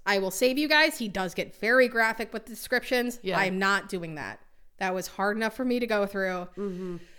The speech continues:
Speaker 1: He says, "I could tolerate the pain of being beaten and having my toenail pulled out, but it was the electric shocks I was terrified of."
Speaker 2: Oh, God.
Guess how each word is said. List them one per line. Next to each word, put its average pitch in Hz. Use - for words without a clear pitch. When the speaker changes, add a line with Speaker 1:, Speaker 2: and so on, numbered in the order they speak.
Speaker 1:
He -
says, 254
"I 240
could 226
tolerate 254
the 247
pain 233
of 226
being 202
beaten 208
and 190
having 190
my 185
toenail 220
pulled 208
out, 202
but 196
it 190
was 190
the 185
electric 196
shocks -
I 190
was 180
terrified 151
of." 123
Speaker 2:
Oh, 214
God. 156